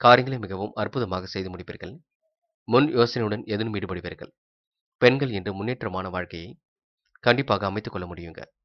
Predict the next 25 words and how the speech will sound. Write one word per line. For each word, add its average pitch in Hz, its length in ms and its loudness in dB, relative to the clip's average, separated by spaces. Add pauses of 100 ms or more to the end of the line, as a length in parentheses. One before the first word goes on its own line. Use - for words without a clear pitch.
(460)
பெண்களுக்கு 117 400 2
வரவேண்டிய 101 380 0
பணமும் 95 400 -8
கண்டிப்பாக 104 360 -4
வரக்கூடும். 87 440 -8 (720)
நிறைவேறாத 117 500 6
காரியம் 98 340 -2
கூட 95 140 -4
நிறைவேறிவிடும். 92 640 -8 (580)
சுறுசுறுப்பை 135 460 2
மட்டும் 104 320 -2
மேம்படுத்திக் 95 420 -8
கொள்ளுங்கள். 85 320 -12 (640)
காதலை 123 360 8
பொறுத்தவரை 98 420 -4
துலாம் 107 320 0
ராசினியர்கள் 92 600 -8 (640)
நேரம் 127 360 8
செலவிட 95 320 -4
வேண்டாம். 85 380 -10 (600)
செய்யும் 127 380 4
பணிகளில் 101 420 0 (540)
கண்டிப்பாக 110 560 2
கவனம் 98 360 -6
செலுத்துங்கள். 92 460 -8